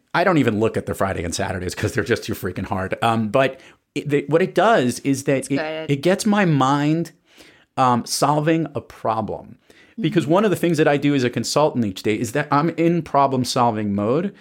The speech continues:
Speaker 1: and I never realized that that little mental exercise, and I do them pretty quickly 'cause I've been doing them for a while,
Speaker 2: Mm-hmm.
Speaker 1: um, it just, if I almost feel like I need to accomplish that to get everything going. It's, like, literally on my list. It sounds like a waste of time, but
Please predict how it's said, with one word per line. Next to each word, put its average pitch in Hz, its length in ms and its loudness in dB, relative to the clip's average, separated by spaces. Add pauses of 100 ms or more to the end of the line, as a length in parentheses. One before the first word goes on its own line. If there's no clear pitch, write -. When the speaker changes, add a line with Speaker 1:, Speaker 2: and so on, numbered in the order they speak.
(320)
Speaker 1:
and 123 140 0
I 120 140 0
never 147 420 2
realized 120 800 2
that 107 180 0
that 147 180 2
little 160 220 4
mental 135 320 2
exercise, 110 380 0
and 123 100 2
I 135 40 0
do 170 120 2
them 160 140 0
pretty 104 180 -2
quickly 98 280 -8
'cause 90 140 -4
I've 92 80 -8
been 90 60 -10
doing 98 140 -6
them 92 80 -8
for 82 100 -10
a 82 40 -4
while, 90 220 -6 (580)
Speaker 2:
Mm-hmm. 220 200 -8
Speaker 1:
um, 120 260 0 (520)
it 170 140 -2
just, 180 320 -2 (280)
if 139 200 -6
I 139 120 -2 (160)
almost 214 300 2
feel 165 120 4
like 143 140 2
I 123 60 2
need 160 180 2
to 135 100 2
accomplish 175 460 0
that 98 280 0
to 117 80 -6
get 143 320 0
everything 123 360 0
going. 127 260 2
It's, 90 140 -4
like, 98 120 -2
literally 113 360 -2
on 90 60 -6
my 95 80 -4
list. 110 220 -2
It 90 100 -14
sounds 123 220 0
like 87 220 -6
a 90 40 -8
waste 87 220 -4
of 85 60 -14
time, 92 200 -10
but 98 220 -10